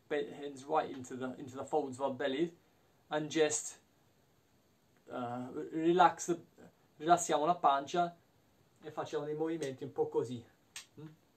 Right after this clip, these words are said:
So try and relax the stomach and do these sort of movements like this. Ok, stop.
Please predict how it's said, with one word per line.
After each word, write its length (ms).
So 140
try 160
and 140
relax 420
the 80
stomach 440
and 120
do 200
these 200
sort 160
of 100
movements 380
like 140
this. 300
Ok, 280
stop. 360